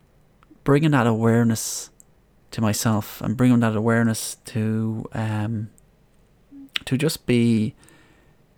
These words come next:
forgiven to myself, to forgive and be compassionate about, "Listen, we are all going through a bad time, but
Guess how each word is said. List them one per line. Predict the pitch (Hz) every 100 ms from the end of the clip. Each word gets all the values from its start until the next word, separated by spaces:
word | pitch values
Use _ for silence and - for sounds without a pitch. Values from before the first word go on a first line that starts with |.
| _
forgiven | - 107 - 113 147 139
to | 135
myself, | 120 - - - - - _ _ _ _ _ _ _
to | -
forgive | - 120 127 131 131 123
and | 110 107
be | 120 120
compassionate | 110 - 110 117 113 104
about, | 101 98 104 - - - - -
"Listen, | 143 - 120 110 - 135
we | 123
are | 127 135
all | 120
going | 120 110
through | - 113
a | 104
bad | 104 -
time, | - 143 143 123
but | 110 113 107